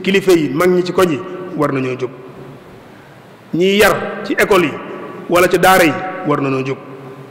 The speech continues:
Njiit yi, ñoo xam njiitu diine, njiitu àddina, war na noo jóg. Képp koo xam Yàlla may na la yëg-yëgu biir biy dund,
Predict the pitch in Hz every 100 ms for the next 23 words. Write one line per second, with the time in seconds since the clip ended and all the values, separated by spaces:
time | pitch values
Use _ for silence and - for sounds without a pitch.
0 | - - - - - 165 170 233 202 202
1 | 151 - - 175 180 185 175 180 180 180
2 | 180 175 185 208 185 175 156 - - 151
3 | 143 139 135 131 - - - - - -
4 | 302 294 - 233 208 208 208 196 202 196
5 | 196 180 - - - - - - - -
6 | - - 170 196 180 180 165 185 170 180
7 | 170 202